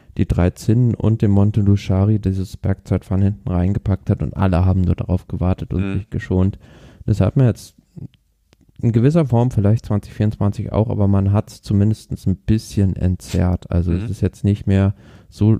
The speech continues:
Speaker 1: monsterschwer auf den letzten zwei Etappen, sondern auch schon davor.
Speaker 2: Ja, also ab, man kann eigentlich sagen, wenn ihr einen Urlaub plant zu der Zeit, ne, guckt zu, dass ihr am neunzehnten Mai wieder zurück seid. Vielleicht achtzehnter Mai, um die Etappen davor so ein bisschen im Schnelldurchlauf durchzugucken.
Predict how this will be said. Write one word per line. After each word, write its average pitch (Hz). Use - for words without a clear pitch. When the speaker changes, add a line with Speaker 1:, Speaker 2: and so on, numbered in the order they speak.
Speaker 1:
monsterschwer 90
auf 87
den 90
letzten -
zwei 87
Etappen, 92
sondern 90
auch 101
schon 92
davor. 104
Speaker 2:
Ja, -
also -
ab, -
man 101
kann 123
eigentlich 120
sagen, 101
wenn 123
ihr 160
einen 127
Urlaub 143
plant 120
zu -
der 110
Zeit, 101
ne, 107
guckt -
zu, -
dass 123
ihr 98
am 101
neunzehnten 101
Mai 95
wieder 92
zurück -
seid. 85
Vielleicht -
achtzehnter -
Mai, 95
um 90
die 95
Etappen -
davor 92
so 95
ein 87
bisschen 80
im 82
Schnelldurchlauf 92
durchzugucken. 92